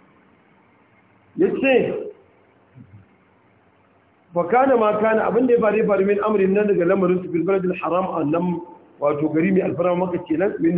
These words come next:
ru'i Zamzam," na daga ɓuɓɓugowar ruwan Zamzam, "wa ma, wa bina-, wa bina'il baytil haram," da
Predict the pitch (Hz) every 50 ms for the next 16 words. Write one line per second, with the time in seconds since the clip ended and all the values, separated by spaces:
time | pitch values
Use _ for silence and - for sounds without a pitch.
0 | 165 156 160 185 185 - 165 139 165 196 196 180 180 175 160 160 - - - -
1 | - - - - 165 175 190 160 160 156 143 139 135 127 120 - - - - -
2 | - - - - - 180 185 180 202 185 170 202 190 170 170 170 175 175 175 175
3 | 180 190 196 185 190 180 175 165 151 147 151 160 170 165 160 160 160 160 156 151
4 | 156 156 160 180 175 160 160 156 160 160 175 190 185 190 175 151 170 190 196 180
5 | - 190 170 - - 156 160 175 196 226 220 - - - - - - - - 135